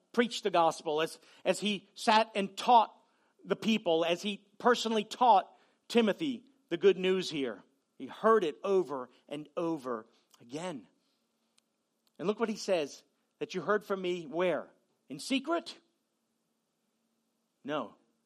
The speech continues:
He says, "In the presence of many witnesses." Why that phrase? Why that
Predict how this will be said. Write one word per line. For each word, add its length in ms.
He 80
says, 260
"In 140
the 80
presence 840
of 100
many 320
witnesses." 760
Why 200
that 280
phrase? 400
Why 220
that 280